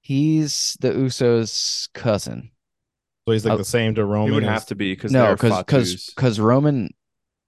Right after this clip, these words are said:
Speaker 1: Roman is actually, like, a, technically a different generation than the Usos.
Speaker 2: Yeah, yeah, yeah.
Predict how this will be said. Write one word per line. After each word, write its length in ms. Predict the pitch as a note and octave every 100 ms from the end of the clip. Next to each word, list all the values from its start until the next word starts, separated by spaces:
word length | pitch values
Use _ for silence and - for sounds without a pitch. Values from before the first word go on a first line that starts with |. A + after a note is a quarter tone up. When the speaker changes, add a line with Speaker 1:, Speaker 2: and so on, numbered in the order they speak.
| _ _ -
Speaker 1:
Roman 500 | A#2 A#2+ C3+ D3 C3+
is 280 | A#2 F#2+ -
actually, 600 | - G2+ G#2+ - G2+ F#2+
like, 220 | F2+ F2
a, 80 | F#2 - _ _
technically 540 | - A#2 A#2 - A2 F#2+
a 60 |
different 380 | F2+ F#2+ F#2+ E2+
generation 760 | E2+ D#2 D#2+ D#2 - B1+ C#2+ - -
than 360 | D2+ D2+ B1 -
the 100 | D#2+
Usos. 600 | A#1+ D2 - A#1+ D#2 - _ _ _ _ _ _ _ _ _ _ _ _ -
Speaker 2:
Yeah, 120 | A#2+
yeah, 140 | - - _ -
yeah. 280 | A2+ F#2+